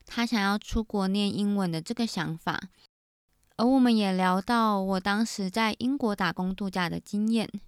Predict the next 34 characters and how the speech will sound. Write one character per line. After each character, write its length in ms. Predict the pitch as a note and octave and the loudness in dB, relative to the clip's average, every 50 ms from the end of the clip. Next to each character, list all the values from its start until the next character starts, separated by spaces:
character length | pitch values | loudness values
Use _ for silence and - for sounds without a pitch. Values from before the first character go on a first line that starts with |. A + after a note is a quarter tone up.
| - _ _ _ _ _ _ _ _ - | -20 _ _ _ _ _ _ _ _ -4
而 100 | - A#3 | 0 2
我 140 | B3 C4 C4+ | 4 4 6
没 180 | B3 A3 G#3 A3 | 4 4 4 2
想 240 | B3 A3+ G#3 F#3+ | 2 2 2 2
到 180 | G3 A3 G#3 G#3 | 2 2 2 0
他 220 | G3+ G#3 A3 A3 | 0 -2 -2 -4
后 220 | A3 - - D4+ D4+ | -4 -2 -2 0 2
来 180 | C#4+ B3 A3 | 2 2 2
就 100 | G#3+ A#3 | 0 -2
真 200 | G#3+ - G#3+ G#3+ | -2 -2 0 0
的 120 | A3 G#3+ G3 | 0 0 -2
去 260 | F#3 - - A3+ G#3+ | -4 -4 -4 -4 -4
英 260 | - - G#3 G#3+ A3 | -2 -2 -2 -2 -2
国 200 | G#3+ G#3 F#3 F3+ | 0 0 0 0
游 220 | F3+ F3+ F3+ E3+ F#3 | 0 0 0 -2 -2
学 200 | G3 - G3 F3 | -2 -4 -4 -4
了 120 | E3 E3+ | -4 -4
半 340 | - - F3+ F3 E3+ E3+ - | -2 -2 0 0 0 -2 -4
年。 320 | - F2+ D2 - A3+ A#3 - - - _ _ _ _ _ _ _ _ _ _ _ _ _ _ _ _ - | -6 -8 -8 -8 -8 -8 -8 -12 -20 _ _ _ _ _ _ _ _ _ _ _ _ _ _ _ _ -6
我 100 | - B3+ C4 | 0 2 4
们 120 | C4 C#4 | 4 6
两 180 | D4 C#4+ C4 B3+ | 6 6 4 4
个 120 | B3 C4 | 4 2
也 100 | B3+ C4 | 2 2
好 320 | C#4 - - B3+ A3 G3+ | 0 0 0 0 2 2
一 60 | G#3 A3+ | 2 0
阵 240 | - F#4 F#4 F4 | 0 -2 -2 -2
子 100 | E4 C#4 | 0 0
没 140 | A3+ G#3+ A3+ | 0 2 2
有 120 | A3+ G3+ F#3 | 0 -2 -2
再 180 | F#3 G#3+ G#3 | -2 -2 -2
联 260 | G3 F#3 F3+ E3+ E3 E3 | -2 0 -2 -2 0 0
络 300 | F3 F#3 F#3+ F#3 D#3+ F#2+ | 0 0 0 0 -2 -2
了， 240 | F#2+ E2+ - A3+ | -4 -6 -8 -10